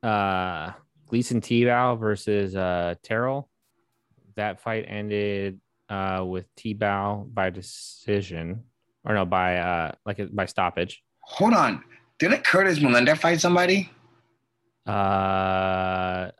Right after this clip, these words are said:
Speaker 1: I think he was supposed to. I don't
Speaker 2: Wasn't he supposed to fight Gleison Tibau?
Speaker 1: No.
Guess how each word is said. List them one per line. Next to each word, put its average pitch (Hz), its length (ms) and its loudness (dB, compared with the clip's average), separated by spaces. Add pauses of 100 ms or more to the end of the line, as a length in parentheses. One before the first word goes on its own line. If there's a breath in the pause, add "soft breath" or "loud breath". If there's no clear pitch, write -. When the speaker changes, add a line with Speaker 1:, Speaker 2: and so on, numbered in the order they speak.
Speaker 1:
I 92 120 -10
think 131 180 -6
he 180 60 -2
was 156 140 0
supposed - 540 -4
to. 85 280 -16 (380)
I 98 60 -6
don't 98 240 -6 (260)
Speaker 2:
Wasn't 190 280 6
he 226 60 8
supposed 180 200 4
to 151 60 4
fight 147 240 2
Gleison 131 320 2
Tibau? 123 380 0 (1120)
Speaker 1:
No. 85 580 -6